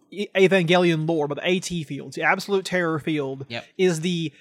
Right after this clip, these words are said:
Speaker 1: light of the heart, the sacred walls no one can penetrate.
Speaker 2: He says
Speaker 1: And
Speaker 2: that
Speaker 1: so
Speaker 2: e-, even humans have A T fields.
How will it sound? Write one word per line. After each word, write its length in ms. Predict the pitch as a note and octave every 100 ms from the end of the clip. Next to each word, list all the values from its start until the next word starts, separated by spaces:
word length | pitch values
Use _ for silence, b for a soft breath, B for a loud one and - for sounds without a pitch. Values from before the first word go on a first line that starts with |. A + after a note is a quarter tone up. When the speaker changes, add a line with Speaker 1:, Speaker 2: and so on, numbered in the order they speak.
| b
Speaker 1:
light 380 | D3 D#3+ G#3+ C4+ A#3
of 160 | F#3+
the 100 | F3
heart, 520 | D3+ F#3 D3+ - - - b b -
the 80 | D#3+
sacred 460 | - B3 C4 C4
walls 440 | G#3 G#3 G3+ G3 E3+
no 140 | F3
one 220 | F#3 F#3+
can 200 | F3+ F3+
penetrate. 600 | D#3+ F3 C#3+ - - C#2+ - _ _
Speaker 2:
He 60 | A2+
says 100 | E3
Speaker 1:
And 60 |
Speaker 2:
that 40 | D#3+
Speaker 1:
so 340 | G3 F3 E3+
Speaker 2:
e-, 140 | D#3+ C#3
even 240 | B2+ C#3
humans 480 | B2+ D3+ C3 A2 G#2+
have 180 | A2+ G#2
A 80 | G#2+
T 180 | -
fields. 280 | G#2+ A#2 -